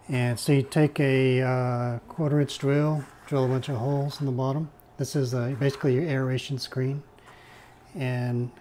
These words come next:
cut a hole for a three quarter inch fill pipe.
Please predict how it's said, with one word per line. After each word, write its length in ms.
cut 180
a 60
hole 320
for 340
a 320
three 140
quarter 360
inch 220
fill 180
pipe. 320